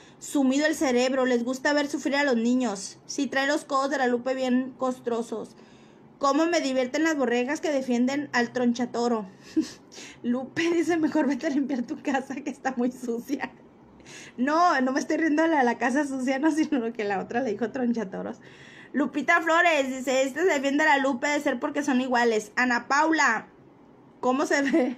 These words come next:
<laughs> ¿Cómo, cómo cerebro sumido? Dice, "De zúmbele." <laughs>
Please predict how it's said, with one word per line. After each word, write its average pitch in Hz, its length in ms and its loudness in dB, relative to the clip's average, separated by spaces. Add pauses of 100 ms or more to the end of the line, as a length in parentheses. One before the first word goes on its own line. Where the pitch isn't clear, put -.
(160)
<laughs> 285 180 -12
¿Cómo, 285 280 0 (200)
cómo 269 380 0
cerebro 285 420 2
sumido? 247 480 2
Dice, 311 240 0
"De 247 160 0
zúmbele." 226 1040 -2
<laughs> 240 140 -8